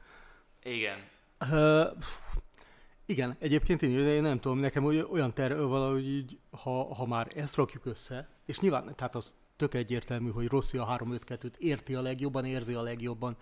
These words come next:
Speaker 2: tudja a legjobban összerakni a klubcsapatainál, és ezt csinálta. Nyilván az olasz edzők tudjuk, hogy Conte három öt kettőjét szereti nagyon, és akkor nyilván erre, valamennyire erre modellezi a csapatát.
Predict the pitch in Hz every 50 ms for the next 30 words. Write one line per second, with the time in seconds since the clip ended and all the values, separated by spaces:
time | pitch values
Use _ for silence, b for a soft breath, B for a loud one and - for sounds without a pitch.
0 | B B B B - - 156 143 - 135 127 123 120 113 113 123 110 113 107 113
1 | 120 110 - 135 123 123 - - 131 120 - - 147 131 - 143 - 127 123 117
2 | - 123 120 120 120 120 120 123 127 120 - - - _ _ _ _ B B B
3 | B B B 143 131 - - 139 131 127 123 - 135 135 139 139 131 127 127 127
4 | 120 127 131 123 113 - 127 104 104 120 113 - - - 127 117 123 117 - -
5 | 117 110 - _ - 120 117 - 143 135 123 - _ - - 131 135 120 - 120
6 | 110 113 117 - 113 113 117 - - - 110 - - 120 117 117 107 - - 120
7 | 117 107 - 123 123 139 160 156 156 156 151 147 B B B B B B B B
8 | B B B B - 123 - - 123 - - 127 127 127 - - 127 135 127 110
9 | 117 117 117 117 113 107 110 - - 190 147 120 123 120 110 113 113 113 117 117
10 | 117 117 113 110 107 110 113 117 107 110 113 113 107 101 113 120 117 _ _ _
11 | _ _ 233 151 127 123 120 120 123 120 - - 131 113 - 120 - 165 180 220
12 | -